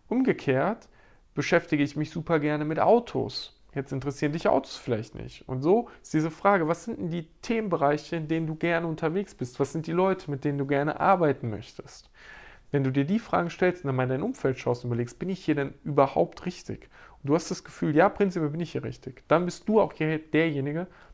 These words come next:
der Veränderungen gestalten und einfach forcieren kann. Wenn du sagst, „Es macht alles gar keinen Sinn für mich“, dann schlage ich vor, dass du dir nochmal Gedanken machst, ob das gerade der richtige Ort für dich ist.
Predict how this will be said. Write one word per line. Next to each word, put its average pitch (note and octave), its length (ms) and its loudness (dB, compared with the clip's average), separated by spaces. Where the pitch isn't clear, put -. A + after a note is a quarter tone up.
der C#3+ 120 8
Veränderungen C#3+ 420 2
gestalten C3+ 600 6
und B2 200 -2
einfach B2+ 340 -2
forcieren C3 640 0
kann. - 220 -16
Wenn C3+ 100 -2
du C3 60 4
sagst, C#3 280 6
„Es - 60 -20
macht C3+ 200 0
alles D#3 240 2
gar D3 160 6
keinen C#3 200 -2
Sinn D#3 140 -4
für D3+ 160 -6
mich“, D3 280 -6
dann B2 100 -8
schlage B2 220 2
ich B2 100 -8
vor, C3 160 4
dass B2 160 -2
du B2 80 -4
dir B2 100 4
nochmal A#2+ 280 0
Gedanken B2 360 2
machst, B2 220 -6
ob B2+ 120 -8
das A#2+ 280 0
gerade B2 300 4
der B2 160 4
richtige B2 360 -2
Ort C3 220 2
für - 160 -12
dich - 220 -16
ist. - 260 -20